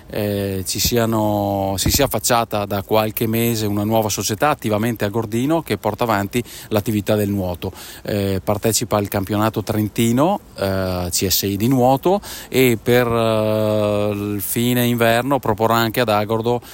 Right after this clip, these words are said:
ehm, e per noi come C S I Belluno è una prima assoluta, una gara appunto ad Agordo di nuoto C S I. È uno sport nuovo per noi che, mm, eh, pratichiamo di fatto l'atletica e il calcio, uno sport nuovo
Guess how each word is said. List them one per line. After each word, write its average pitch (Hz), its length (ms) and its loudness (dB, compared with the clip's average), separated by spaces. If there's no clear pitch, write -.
ehm, 98 720 -2
e 120 100 -6
per 117 160 0
noi 113 560 4
come 107 220 -2
C 117 80 0
S 104 120 0
I 113 100 0
Belluno 113 340 2
è 104 60 2
una 104 180 0
prima 117 240 -2
assoluta, 120 580 0
una 117 220 0
gara 101 420 0
appunto 110 360 -2
ad 110 80 2
Agordo 101 440 0
di 104 160 -2
nuoto 104 480 -2
C 101 200 -2
S - 140 -2
I. 95 140 -2
È - 60 -2
uno 113 160 2
sport - 360 0
nuovo 120 400 4
per 123 180 2
noi 98 200 0
che, 98 220 -2
mm, 82 220 -10
eh, 87 240 -6
pratichiamo 107 560 0
di 101 100 -4
fatto 101 560 2
l'atletica 101 640 2
e 123 40 4
il 127 60 -2
calcio, 98 380 0
uno 139 140 2
sport 135 180 2
nuovo 123 340 4